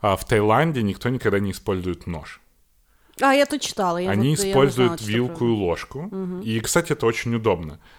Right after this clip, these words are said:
Speaker 1: А,
Speaker 2: Мгм.
Speaker 1: потому что они же много риса едят, и ты берёшь вилкой, накладываешь рис на ложку и
Speaker 2: Мгм.
Speaker 1: отправляешь в рот.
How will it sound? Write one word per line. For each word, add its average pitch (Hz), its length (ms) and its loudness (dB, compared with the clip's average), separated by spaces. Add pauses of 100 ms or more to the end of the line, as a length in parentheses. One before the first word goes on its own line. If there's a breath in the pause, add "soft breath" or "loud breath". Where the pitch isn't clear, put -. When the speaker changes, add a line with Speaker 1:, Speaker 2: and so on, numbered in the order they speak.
(180 soft breath)
Speaker 1:
А, 92 220 0
Speaker 2:
Мгм. 90 80 0
Speaker 1:
потому 104 220 0
что - 160 -2
они 123 160 2
же 127 120 -6
много 127 200 0
риса 151 300 -2
едят, 104 420 0
и 101 60 -8
ты - 180 -6
берёшь 135 460 2 (100)
вилкой, 120 480 -2
накладываешь 98 840 0
рис 104 340 -6
на 92 80 -8
ложку 190 540 -4
и 269 120 -12
Speaker 2:
Мгм. 220 80 -2
Speaker 1:
отправляешь 147 460 2
в 95 60 -8
рот. 80 200 -6